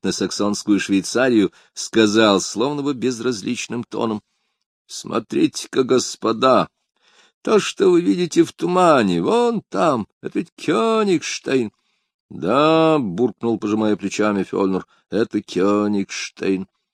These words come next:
Симонис невольно задержался. "Сколько там было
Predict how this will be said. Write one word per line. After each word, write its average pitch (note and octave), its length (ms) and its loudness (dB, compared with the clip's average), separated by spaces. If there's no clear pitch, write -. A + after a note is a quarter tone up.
Симонис E2+ 760 -6
невольно F2 380 -4
задержался. E2+ 760 -6
"Сколько - 680 0
там C#3 440 -2
было D#3 420 6